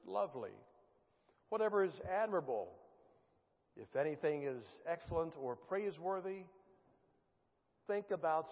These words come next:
such things. That's where your focus is. Those things. That's where your mind rests. Whatever is noble, whatever is right, whatever is pure, whatever is lovely, whatever is admirable. If anything is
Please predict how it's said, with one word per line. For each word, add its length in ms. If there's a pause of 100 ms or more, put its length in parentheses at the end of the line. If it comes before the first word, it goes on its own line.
such 200 (140)
things. 380 (160)
That's 260
where 140
your 220
focus 420
is. 320 (480)
Those 260 (100)
things. 300 (840)
That's 200
where 120
your 160
mind 400
rests. 340 (460)
Whatever 260
is 160
noble, 380
whatever 320
is 100
right, 380
whatever 320
is 100 (140)
pure, 340 (1120)
whatever 300
is 100
lovely, 480 (240)
whatever 320
is 80 (600)
admirable. 640 (1500)
If 40
anything 440
is 100